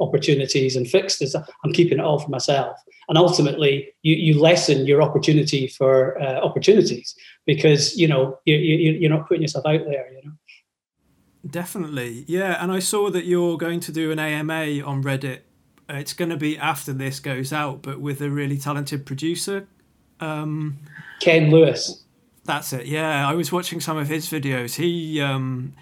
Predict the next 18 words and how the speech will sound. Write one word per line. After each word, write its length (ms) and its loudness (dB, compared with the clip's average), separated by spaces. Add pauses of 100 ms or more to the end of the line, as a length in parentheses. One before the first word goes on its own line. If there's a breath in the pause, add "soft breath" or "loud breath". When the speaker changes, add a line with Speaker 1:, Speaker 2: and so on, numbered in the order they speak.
Speaker 2:
he 120 -6
was 120 -2
sharing 520 0
loads 360 2
of 100 -2
amazing 640 2
<laughs> 160 -2
secrets, 600 -2
and 160 -2
it's, 260 -8 (340 loud breath)
like, 220 -2
they're 240 0
obviously 300 -2
not 160 -2
secrets, 380 0
they're 100 -4
just, 220 -4
like, 220 -4